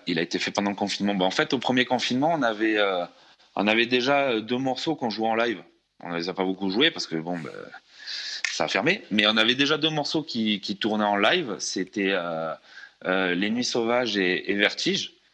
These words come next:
Donc on avait ces deux morceaux-là et puis on s'est dit, bon, bah, allez, on va commencer, premier, euh, confinement, on va, on va, on va se, on va se faire des petites démos, on va essayer de creuser un peu plus, tout ça, tout ça. Et puis premier confinement, euh,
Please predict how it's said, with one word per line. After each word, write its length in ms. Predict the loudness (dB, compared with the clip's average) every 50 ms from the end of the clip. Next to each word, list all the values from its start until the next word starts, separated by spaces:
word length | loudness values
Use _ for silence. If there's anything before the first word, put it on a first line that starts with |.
| _ _ _ -20 -20 -20 _ _
Donc 160 | 0 0 2 2
on 100 | 2 4
avait 180 | 4 2 2
ces 160 | 0 0 0
deux 160 | 0 0 0 0
morceaux-là 480 | 0 -2 -2 -2 0 2 2 2 2
et 80 | 0 -2
puis 160 | -4 -4 -4
on 40 | -2
s'est 160 | -2 -2 -2
dit, 140 | -2 -2 -2
bon, 200 | -2 -2 -2 0
bah, 120 | 2 2
allez, 160 | 2 2 2
on 100 | 0 0
va 120 | 0 -2 -4
commencer, 480 | -4 -6 -6 -6 -6 -4 -2 -2 -2
premier, 300 | -2 -4 -4 -4 -2 0
euh, 280 | 0 0 -2 -4 -6 -12 -12
confinement, 460 | -12 -12 -10 -10 -10 -6 -4 -2 -2
on 20 | 0
va, 140 | 0 -2 -4 -4 -10 -18 -12
on 40 | -8
va, 240 | -8 -8 -8 -8 -12
on 60 | -16 -16
va 140 | -12 -10
se, 360 | -8 -6 -4 -2 -2 -2 -2 -4 -8 -12 -20 -20 -20 -20 -20 -20 -20 _ -4
on 100 | -2 0
va 80 | 0
se 80 | 0 2
faire 120 | 2 2
des 100 | 2 2
petites 220 | 0 -2 -2 -2 0
démos, 380 | 0 0 2 2 0 0 -2 -4 -6
on 140 | -4 -2 2
va 120 | 2 4 2
essayer 240 | 2 2 0 -2
de 60 | -2 -2
creuser 280 | -2 -2 0 2 2
un 60 | 0
peu 160 | 2 0 0 -2
plus, 360 | 0 0 0 0 0 -2 -4
tout 100 | -6 -4
ça, 220 | -2 0 0 0
tout 120 | -2 -6 -8
ça. 280 | -4 -2 -2 -4 -4 -6 _ _ _ _ _ _ _ _ _ _ _ _ _ -6
Et 100 | -4 -4
puis 280 | -2 0 0 0 0
premier 260 | 0 0 0 0 0
confinement, 640 | 2 0 -2 -2 -2 0 0 0 2 2 2 2 2 2
euh, 340 | 2 2 2 2 0 0